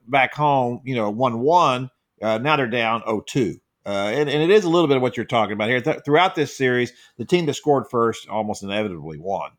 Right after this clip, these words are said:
I, I think that, I think it shows up more in hockey than any other sport. Y-, you get down, it's just so hard to get a goal. Uh, I, I, I would say that, uh, hockey, I'll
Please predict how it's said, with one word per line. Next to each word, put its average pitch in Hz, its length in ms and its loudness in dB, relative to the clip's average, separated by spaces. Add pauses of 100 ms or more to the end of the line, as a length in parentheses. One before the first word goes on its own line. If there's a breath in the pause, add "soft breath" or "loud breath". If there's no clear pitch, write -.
(280)
I, 151 120 2
I 147 120 4
think 226 180 2
that, 190 200 2
I 120 60 -6
think 208 180 -4
it 135 80 -4
shows 165 220 2
up 127 100 2
more 120 220 2
in 113 40 -4
hockey 117 400 0
than 95 140 -6
any 131 300 0
other 92 160 -2
sport. 104 460 -2 (500 soft breath)
Y-, 82 100 -14 (340)
you 143 180 0
get 170 200 2
down, 131 560 2
it's 127 220 -6
just 202 160 4
so 185 160 2
hard 170 220 4
to 156 40 2
get 139 140 2
a 117 40 0
goal. 95 500 -2 (200)
Uh, - 40 -14
I, 104 760 0
I, - 40 -4 (100)
I 110 80 -4
would 107 180 -8
say 110 140 -4
that, 92 200 -4 (100)
uh, 92 60 -16 (300)
hockey, 87 380 -2
I'll 95 220 -8